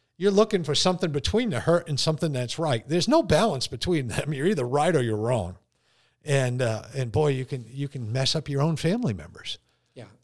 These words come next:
Speaker 2: Well, I know a lady that was a narcissistic, and, uh, finally, after many appeals, that church removed her.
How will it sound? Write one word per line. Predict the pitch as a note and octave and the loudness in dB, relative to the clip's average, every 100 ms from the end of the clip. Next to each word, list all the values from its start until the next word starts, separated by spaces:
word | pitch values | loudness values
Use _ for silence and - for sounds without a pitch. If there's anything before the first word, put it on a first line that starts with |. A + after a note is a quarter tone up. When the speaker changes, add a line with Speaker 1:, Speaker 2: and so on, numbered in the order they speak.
| - | -10
Speaker 2:
Well, | D3 | -8
I | D3 F3 | -6 -4
know | F3 D3 | -2 -4
a | C3 | -4
lady | B2 C3 C3 B2+ | -8 -8 -10 -10
that | C#3 | -10
was | C#3+ A#2 | -12 -14
a | A#2 A2 B2 _ _ B2 | -14 -16 -20 _ _ -20
narcissistic, | A2 - C#3+ - B2+ A#2 _ _ _ _ _ _ _ _ _ _ | -14 -10 -10 -12 -14 -16 _ _ _ _ _ _ _ _ _ _
and, | A#2+ A2 G#2+ G#2 G2+ | -18 -16 -16 -18 -20
uh, | G#2 G2+ G2 G2+ _ _ _ _ _ _ | -20 -20 -20 -20 _ _ _ _ _ _
finally, | - C#3+ D#3 D3 C3 B2 D3+ | -10 -8 -6 -6 -8 -10 -12
after | C#3 C3 A#2+ A#2+ | -14 -14 -14 -14
many | A#2+ B2 C3+ D3+ E3 | -12 -14 -10 -8 -6
appeals, | D#3+ D#3+ D#3+ D#3+ A#2+ G#2+ G2+ - - - _ _ _ | -8 -10 -12 -10 -12 -14 -18 -20 -20 -20 _ _ _
that | - B2 | -20 -16
church | B2 - C3 B2+ - | -14 -10 -12 -12 -16
removed | A2+ A2 A#2 C3 B2 B2 | -16 -16 -20 -20 -20 _
her. | A#2+ C#3 | -20 -20